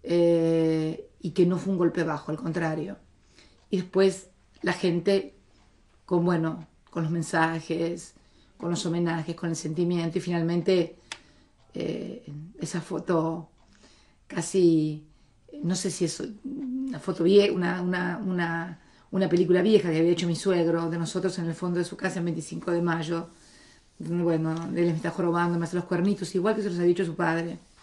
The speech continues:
Él había adorado a su padre. Eh, todavía seguía hablando de su padre, pese a que su padre había muerto un primero de febrero de mil novecientos ochenta y uno. Y también me hizo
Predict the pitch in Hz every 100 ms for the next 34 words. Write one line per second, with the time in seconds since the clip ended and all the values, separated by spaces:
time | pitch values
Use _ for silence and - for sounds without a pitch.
0 | - - _ - 175 180 190 180 190 170
1 | 147 165 165 156 - - 170 - _ _
2 | - - - - - _ - 175 170 160
3 | 156 - - - _ 185 175 226 226 196
4 | 185 185 175 180 180 180 180 190 185 175
5 | 170 170 160 175 170 170 170 165 180 156
6 | 160 170 165 170 160 170 165 165 165 156
7 | 151 - 170 156 160 160 156 - - _
8 | _ _ _ - - _ - 180 214 240
9 | 208 185 196 180 165 160